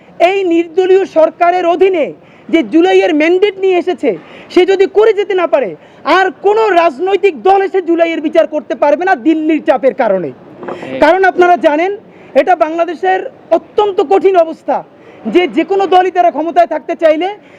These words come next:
দিল্লির সাথে কোনো না কোনো অবস্থায় তাকে আপোস করতে হবে। সুতরাং আমরা বিএনপিকেও বলেছি, "প্লিজ নির্বাচন নিয়ে আপনারা আরেকটু পরে কথা বলেন।"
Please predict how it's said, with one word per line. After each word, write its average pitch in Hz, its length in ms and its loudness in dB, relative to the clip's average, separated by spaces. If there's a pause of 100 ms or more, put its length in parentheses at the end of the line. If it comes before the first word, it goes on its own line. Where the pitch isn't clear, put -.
(140)
দিল্লির 381 400 0
সাথে 359 240 -4
কোনো 359 220 0
না 370 100 2
কোনো 359 180 0
অবস্থায় 320 380 0
তাকে 311 180 -2
আপোস 269 280 -4
করতে 269 240 -2
হবে। 190 300 -2 (640)
সুতরাং 381 320 0
আমরা 370 220 0
বিএনপিকেও 381 560 0
বলেছি, 359 300 2
"প্লিজ 359 260 2
নির্বাচন 349 440 0
নিয়ে 339 160 0
আপনারা 320 240 0
আরেকটু 294 220 0
পরে 277 220 0
কথা 247 200 -2
বলেন।" 214 220 -4